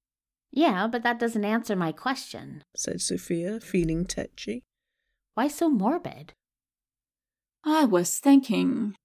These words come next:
Speaker 2: Anathema said,
Speaker 3: that it's high time I did something with these.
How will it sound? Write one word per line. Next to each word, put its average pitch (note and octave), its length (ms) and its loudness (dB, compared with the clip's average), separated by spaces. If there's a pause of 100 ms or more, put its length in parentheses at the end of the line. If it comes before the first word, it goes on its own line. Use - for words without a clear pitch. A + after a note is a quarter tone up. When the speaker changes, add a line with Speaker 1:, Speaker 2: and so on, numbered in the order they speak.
(140)
Speaker 2:
Anathema F#3+ 480 2
said, F#3+ 300 0 (560)
Speaker 3:
that A3 220 6
it's F3+ 180 2
high A3+ 220 2
time A3 260 2
I G#3 60 4
did G#3 180 0
something B3+ 340 4
with E3+ 160 0
these. G#3 420 0